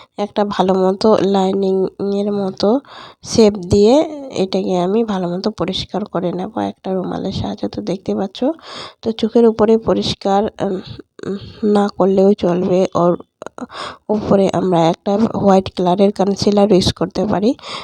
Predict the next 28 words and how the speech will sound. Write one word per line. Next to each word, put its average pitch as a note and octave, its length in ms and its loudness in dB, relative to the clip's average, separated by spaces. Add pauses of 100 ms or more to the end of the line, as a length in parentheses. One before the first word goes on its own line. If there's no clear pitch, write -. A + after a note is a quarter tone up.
(280)
তো F#3+ 340 -2
আমি E3+ 360 2
দেখতে G3+ 320 -2
পাচ্ছ, G3+ 260 0
আমি G3 300 2
এখানে G#3 260 0
কনসিলার G3 460 0
ইউজ G3 180 -2
করেছি। G#3 480 -2 (500)
তো, C4+ 160 -14 (300)
আহ, G#3 120 -8 (1600)
এখানে A3 360 2
আমি G#3 160 4
কনসিলার G#3 520 0
ইউজ G#3 320 2
নাও G3 460 2
করতে F#3+ 400 -4
পারতাম, F#3+ 580 -2 (460)
কিন্তু, G#3+ 380 -4 (160)
আহ, G3+ 420 -4
আমি G#3 260 0
দেখানোর G#3 400 0
জন্য G3+ 360 0
শুধু G#3 300 -4
কনসিলারটা G3 680 -6
এখানে G3+ 340 -4
ইউজ F#3 220 -4
করলাম। F#3+ 480 -4